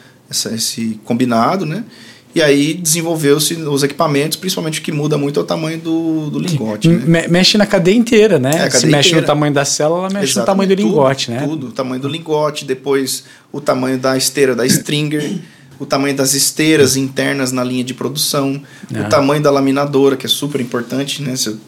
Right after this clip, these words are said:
Speaker 1: se eu tô aumentando o tamanho do módulo, às vezes nem cabe na laminadora,
Speaker 2: É.
Speaker 1: né? O tamanho do módulo, o tamanho do flash test.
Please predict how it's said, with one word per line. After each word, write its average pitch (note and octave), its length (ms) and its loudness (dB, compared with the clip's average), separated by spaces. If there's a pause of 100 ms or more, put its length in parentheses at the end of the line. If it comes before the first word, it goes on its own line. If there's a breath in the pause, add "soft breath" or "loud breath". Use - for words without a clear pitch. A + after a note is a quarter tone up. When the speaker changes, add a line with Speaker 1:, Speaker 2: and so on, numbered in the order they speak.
(200)
Speaker 1:
se - 100 -8
eu G#2+ 40 -4
tô B2+ 100 -2
aumentando B2 380 0
o - 20 -6
tamanho B2+ 240 -4
do B2+ 60 -4
módulo, C#3 400 -2 (120)
às A#2+ 60 -10
vezes A2+ 100 -4
nem C3 140 -4
cabe D#3+ 280 -4
na C#3 80 -4
laminadora, A#2+ 720 -6
Speaker 2:
É. G#2 200 -4 (260)
Speaker 1:
né? A2+ 160 -4
O G#2+ 40 -6
tamanho A2+ 320 -4
do B2+ 80 -4
módulo, B2+ 380 -4 (180 loud breath)
o D#3+ 120 0
tamanho D3 260 2
do F3+ 80 0
flash - 300 2
test. D#3+ 420 0